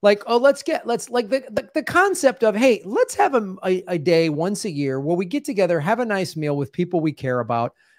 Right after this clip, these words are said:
and, and, and talk about what we're thankful for. That, that, that sounds like a fantastic concept. You know what I mean? Like, um,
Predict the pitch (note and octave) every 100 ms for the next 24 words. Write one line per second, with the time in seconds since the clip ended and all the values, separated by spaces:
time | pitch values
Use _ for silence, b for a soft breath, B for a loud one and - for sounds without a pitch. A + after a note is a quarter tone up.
0 | - A#3 C4 A3+ A#3 A#3 A3 A3+ G#3+ A#3+
1 | A3+ G#3+ G3 F#3 F3 E3 - D3+ - B2+
2 | - B2 F3+ D#4 A#4 A#4 A4+ A4+ - E4+
3 | A#3+ A#3 - A#3 G3 F#3+ F3+ - C3 -
4 | B2+ A2 - F2+ - - A3+ A#3+ A#3 A#3
5 | A#3+ G3+ F#3 - _ _ _ _ _ F3+
6 | F#3 F#3 F#3